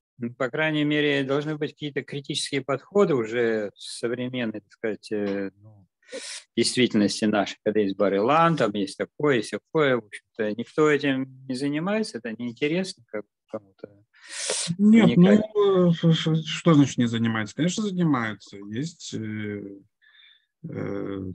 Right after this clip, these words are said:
Speaker 2: такая область, которая называется Махшевет Исраэль, да, и занимаются, то есть статей по, по Саади, ну, очень много.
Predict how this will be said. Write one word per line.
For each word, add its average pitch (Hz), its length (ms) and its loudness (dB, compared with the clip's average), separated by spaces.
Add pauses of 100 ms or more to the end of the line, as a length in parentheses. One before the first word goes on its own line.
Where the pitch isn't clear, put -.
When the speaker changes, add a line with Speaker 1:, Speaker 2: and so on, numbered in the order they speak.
Speaker 2:
такая 104 380 -6
область, 107 380 -6
которая 101 360 -10
называется 98 760 -8
Махшевет 110 520 -2
Исраэль, 98 640 -6 (320)
да, 135 320 -4
и 113 420 -4
занимаются, 120 760 0
то 95 140 -10
есть 92 120 -10
статей 127 520 2
по, 101 640 -4 (260)
по 104 120 -4
Саади, 107 760 0
ну, 95 720 -8
очень 98 360 0
много. 95 320 -8